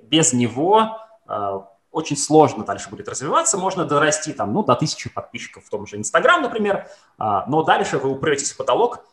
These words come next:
который как раз-таки ограничен вашими стереотипами. Там их нужно уже раздвигать.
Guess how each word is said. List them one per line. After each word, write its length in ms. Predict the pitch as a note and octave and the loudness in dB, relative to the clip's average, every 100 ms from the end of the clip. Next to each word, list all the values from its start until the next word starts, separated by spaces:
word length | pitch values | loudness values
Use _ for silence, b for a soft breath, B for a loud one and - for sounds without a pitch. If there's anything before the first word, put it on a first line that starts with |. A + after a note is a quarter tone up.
| _ | _
который 340 | C3+ D3 C3 | -4 -2 -2
как 160 | A#2 G#2+ | -4 -2
раз-таки 680 | D3+ - - B2 G#2 G2+ - _ | -2 -2 -8 -6 -4 -6 -10 _
ограничен 560 | - C#3 C3+ D#3 F#3 C3+ | -4 2 4 4 2 0
вашими 320 | A#2 - A#2+ | 0 0 -2
стереотипами. 720 | A2 - A2+ G2 - - F#2+ _ _ _ | -4 -6 -6 -6 -10 -16 -20 _ _ _
Там 200 | - F#3 | -2 -2
их 100 | D#3+ | -2
нужно 220 | B2 - G#2 | -4 -6 -8
уже 160 | G2+ | -6
раздвигать. 500 | A2+ - F#2+ - - | -8 -8 -12 -14 -18